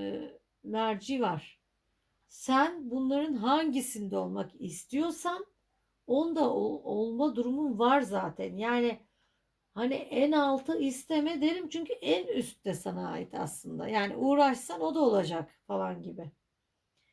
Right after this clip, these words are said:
Bilmiyorum. İsminde M harfi bulunan ikizler burcu. Durum bu şekilde gözüküyor.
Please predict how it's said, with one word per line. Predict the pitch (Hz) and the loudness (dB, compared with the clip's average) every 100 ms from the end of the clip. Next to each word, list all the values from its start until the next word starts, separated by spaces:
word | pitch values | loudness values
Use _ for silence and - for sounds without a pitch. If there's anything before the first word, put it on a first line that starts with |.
| _ _ _ - | _ _ _ -4
Bilmiyorum. | 262 302 294 208 190 220 | 2 4 6 4 0 -6
İsminde | 196 254 262 262 277 | -6 -4 0 2 2
M | 269 285 294 302 | 4 4 6 4
harfi | 254 247 240 262 226 | 4 2 0 -4 -8
bulunan | 226 226 247 | -8 -4 -4
ikizler | 226 240 202 233 240 247 | -4 -6 -4 0 0 2
burcu. | 233 220 208 220 156 _ _ _ _ _ _ | 0 0 0 0 -2 _ _ _ _ _ _
Durum | 214 294 311 | 0 2 2
bu | 269 | 0
şekilde | 311 320 269 240 214 | 0 0 -2 0 0
gözüküyor. | 185 180 170 - 185 - | 0 -4 -6 -6 -6 -6